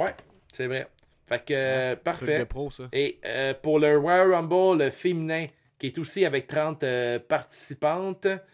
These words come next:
Speaker 1: euh, même question, non, pas vrai, la question bonus est, qui arrivera trentième ?
Speaker 2: Aïe, aïe, aïe. C'est-tu Ronda Rousey ? C'est-tu Ronda Rousey ? C'est-tu Ronda Rousey ?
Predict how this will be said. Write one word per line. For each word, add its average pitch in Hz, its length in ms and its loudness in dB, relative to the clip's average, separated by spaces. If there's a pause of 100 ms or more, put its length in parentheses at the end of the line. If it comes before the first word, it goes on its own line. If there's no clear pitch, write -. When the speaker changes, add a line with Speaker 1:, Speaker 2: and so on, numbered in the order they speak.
(360)
Speaker 1:
euh, 127 680 0
même 165 260 -4
question, 165 400 -2
non, 170 100 -2
pas 190 100 0
vrai, 190 180 2
la 143 100 0
question 165 280 -4
bonus 175 380 -2
est, 170 280 -4 (340)
qui 196 240 -6
arrivera 147 540 0
trentième ? 160 840 -2 (2500)
Speaker 2:
Aïe, 110 320 -10
aïe, 104 160 -8
aïe. 107 340 -12 (1800)
C'est-tu - 240 -18
Ronda 113 220 -6
Rousey ? 104 380 -6
C'est-tu - 280 -18
Ronda 113 220 -10
Rousey ? 101 420 -12
C'est-tu - 260 -20
Ronda 131 240 -12
Rousey ? 104 380 -12